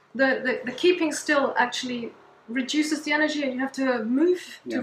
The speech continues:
Speaker 1: raise the energy. So a lot, a lot of rhythmic work I do, like, a lot of the, the shaking or the, the waves
Speaker 2: Mm.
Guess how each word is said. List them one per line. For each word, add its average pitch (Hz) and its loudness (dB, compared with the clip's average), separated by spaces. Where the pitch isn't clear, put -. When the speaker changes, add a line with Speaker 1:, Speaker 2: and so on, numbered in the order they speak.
Speaker 1:
raise 262 2
the 254 -6
energy. 247 -4
So 233 0
a 240 2
lot, 285 4
a 269 4
lot 302 4
of 247 -4
rhythmic 294 -4
work 220 -6
I 220 -8
do, 220 -6
like, 214 -4
a 226 -2
lot 247 -4
of 233 -8
the, 233 -4
the 214 -6
shaking 277 -4
or 226 -4
the, 214 -6
the 208 -8
waves 262 0
Speaker 2:
Mm. - -12